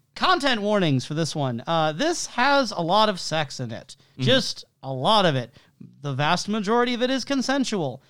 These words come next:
Speaker 1: However, there are some points at which we'll be talking about scenes involving sexual assault. We are not gonna use the R word, but there is definitely going to be that.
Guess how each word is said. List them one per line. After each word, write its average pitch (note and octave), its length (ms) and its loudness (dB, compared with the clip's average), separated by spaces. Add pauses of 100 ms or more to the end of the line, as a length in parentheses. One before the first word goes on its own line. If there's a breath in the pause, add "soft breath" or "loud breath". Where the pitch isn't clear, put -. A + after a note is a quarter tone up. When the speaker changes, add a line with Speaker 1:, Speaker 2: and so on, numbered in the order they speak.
(120)
Speaker 1:
However, A3 420 0
there G#3+ 160 0
are G3 180 2
some G#3+ 260 -4
points F#3+ 360 -2
at F3+ 40 -4
which F#3 120 -6
we'll F#3+ 80 -6
be F#3+ 80 -4
talking E3 360 -2
about E3 260 -4
scenes D3+ 300 -2
involving C#3+ 360 -2
sexual C3+ 460 -8
assault. E3+ 400 -2 (400 soft breath)
We D3 80 -2
are D3+ 40 -2
not D#3 140 0
gonna D3 140 -4
use F3 400 -6
the A3+ 140 -2
R A3+ 200 2
word, A#3 400 -2
but C3+ 140 -8
there C3+ 160 -2
is C3+ 100 -2
definitely D#3 360 -2
going F#3 200 0
to G3 160 -8
be E3+ 220 -2
that. D3 440 -6